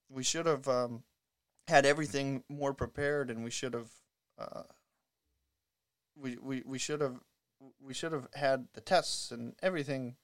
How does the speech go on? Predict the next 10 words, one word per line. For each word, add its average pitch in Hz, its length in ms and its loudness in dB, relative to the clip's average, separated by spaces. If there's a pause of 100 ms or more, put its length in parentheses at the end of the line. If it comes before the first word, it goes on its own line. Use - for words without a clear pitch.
set 139 260 2
up." 135 200 4
And, 120 160 -6 (640)
and 175 200 -2 (600)
in 185 300 -2
large 165 340 6
part, 127 260 2
that's 131 160 0
probably 120 480 -2
true. 117 560 -6